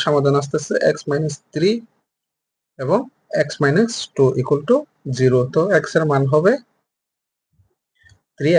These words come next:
এবং টু। হ্যাঁ, তাহলে আমরা এই পাওয়ার যতটি, আমাদের মূলও ততটি সমাধানের মধ্যে আমরা পেয়ে গেলাম। তাহলে আমরা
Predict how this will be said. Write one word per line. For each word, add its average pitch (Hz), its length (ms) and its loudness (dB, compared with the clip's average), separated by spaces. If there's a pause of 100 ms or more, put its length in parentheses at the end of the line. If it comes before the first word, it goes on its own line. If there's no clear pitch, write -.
এবং 165 140 2 (200)
টু। 131 100 4 (640)
হ্যাঁ, 131 180 -4 (960)
তাহলে 147 320 0
আমরা 143 180 2 (160)
এই 156 80 0 (240)
পাওয়ার 139 240 4 (120)
যতটি, 139 380 0 (140)
আমাদের 139 380 2 (120)
মূলও 139 240 4 (220)
ততটি 143 380 0 (260)
সমাধানের 139 500 2
মধ্যে 151 220 0 (100)
আমরা 156 180 0 (160)
পেয়ে 135 220 4
গেলাম। 139 220 4 (1600)
তাহলে 143 300 2
আমরা 156 200 4